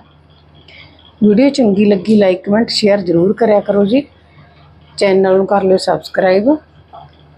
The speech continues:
ਵੀਡੀਓ ਦੇਖਣ ਲਈ ਤੁਹਾਡਾ ਬਹੁਤ ਬਹੁਤ ਧੰਨਵਾਦ ਜੀ। ਜੇ ਮੇਰਾ ਡਿਜ਼ਾਈਨ ਸੋਹਣਾ ਲੱਗਿਆ ਤਾਂ ਤੁਸੀਂ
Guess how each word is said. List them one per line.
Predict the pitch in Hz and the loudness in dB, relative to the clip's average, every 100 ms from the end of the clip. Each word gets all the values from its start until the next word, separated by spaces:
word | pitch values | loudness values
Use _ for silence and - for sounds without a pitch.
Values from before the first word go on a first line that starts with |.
| 185 | -2
ਵੀਡੀਓ | 190 208 | 0 2
ਦੇਖਣ | 220 190 - 190 | 0 -2 -4 -2
ਲਈ | 190 | 0
ਤੁਹਾਡਾ | 190 185 175 | 0 -2 0
ਬਹੁਤ | 180 185 | 0 -2
ਬਹੁਤ | 190 185 - | -2 -2 -2
ਧੰਨਵਾਦ | 208 190 165 180 185 | -2 -2 0 -2 0
ਜੀ। | 214 | -2
ਜੇ | 190 170 175 180 190 - - - - | -2 0 2 2 -2 -8 -20 -20 -2
ਮੇਰਾ | - 185 | 0 2
ਡਿਜ਼ਾਈਨ | 175 170 170 175 | 0 0 0 -2
ਸੋਹਣਾ | - 196 220 | -2 -2 0
ਲੱਗਿਆ | 226 185 165 180 170 - - | 0 -2 -2 -4 -6 -12 -8
ਤਾਂ | |
ਤੁਸੀਂ | 170 180 - 185 | -4 -4 -2 -4